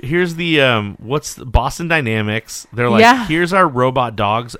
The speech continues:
Speaker 1: Oh, by the way, they know how to open doors now." And you're like, "This is fucking wrong." And they're like,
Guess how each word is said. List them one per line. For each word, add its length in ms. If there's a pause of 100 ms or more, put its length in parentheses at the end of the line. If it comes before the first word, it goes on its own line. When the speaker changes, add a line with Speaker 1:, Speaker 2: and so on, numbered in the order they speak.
Speaker 1:
Oh, 180
by 180
the 120
way, 160
they 120
know 140
how 80
to 80
open 300
doors 280
now." 280
And 100
you're 120
like, 240
"This 680 (160)
is 360
fucking 680
wrong." 400 (240)
And 80
they're 80
like, 180